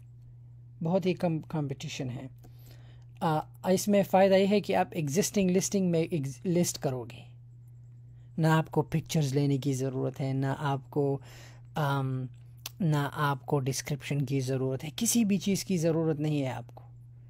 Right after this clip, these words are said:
Just go ahead and list it। समझ में आ रहा है? एग्जिस्टिंग लिस्टिंग बहुत ईजी है, इसको एग्जिस्ट लिस्ट करो।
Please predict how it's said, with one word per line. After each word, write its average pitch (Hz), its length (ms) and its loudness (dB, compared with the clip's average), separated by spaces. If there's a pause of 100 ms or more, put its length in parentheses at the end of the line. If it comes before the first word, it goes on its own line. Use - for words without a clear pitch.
(360)
Just - 260 -6 (100)
go 185 160 8
ahead 170 160 6 (100)
and 139 120 0
list - 240 -4
it। - 80 -18 (1600)
समझ 151 280 0
में 147 140 0
आ 156 100 2
रहा 226 120 -2
है? 220 60 -12 (160)
एग्जिस्टिंग 170 580 0
लिस्टिंग 190 360 -2
बहुत 196 200 -4 (100)
ईजी 175 320 -4
है, 127 180 -10 (380)
इसको - 200 -8
एग्जिस्ट 135 380 -4
लिस्ट 151 280 -4
करो। 190 280 -2